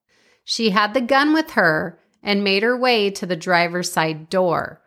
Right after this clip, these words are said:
pulled out the gun and shot Troy in the chest. He turned away and she shot again, causing Troy to bleed out in that driver's seat.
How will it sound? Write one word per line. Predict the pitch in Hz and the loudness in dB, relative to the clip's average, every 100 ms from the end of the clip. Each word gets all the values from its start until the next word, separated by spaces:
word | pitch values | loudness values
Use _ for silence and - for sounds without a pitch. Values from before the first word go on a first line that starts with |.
| _ _ _ | _ _ _
pulled | - 220 220 | -2 0 2
out | 247 254 | 2 0
the | |
gun | 269 240 262 233 175 170 170 _ | -2 2 2 2 0 -4 -10 _
and | 185 175 | -4 -4
shot | - 196 185 - | 0 2 2 0
Troy | - 214 202 | -4 0 0
in | 196 | 0
the | 180 | -4
chest. | 165 - 208 160 156 - - - _ _ | -6 -2 0 2 -2 -8 -14 -14 _ _
He | _ 214 | _ -4
turned | 202 208 208 214 | -2 0 0 2
away | 269 277 277 202 170 170 175 - | 0 2 2 2 0 -2 -8 -8
and | 180 | -4
she | 170 190 | -4 -4
shot | 165 - 165 160 | -4 0 0 0
again, | 151 156 180 175 - - _ _ _ _ _ | -4 -4 -2 -2 -6 -12 _ _ _ _ _
causing | - 202 196 226 226 | 0 2 2 0 -4
Troy | - 214 202 | -2 0 0
to | |
bleed | 175 175 185 180 - | -2 -4 -4 -4 -2
out | 185 175 190 - | 2 2 0 -4
in | 196 190 | -6 -4
that | 180 165 170 | -2 -4 -4
driver's | 175 160 170 175 170 | -2 -2 -2 -6 -8
seat. | - 165 147 - - | -10 -8 -10 -12 -14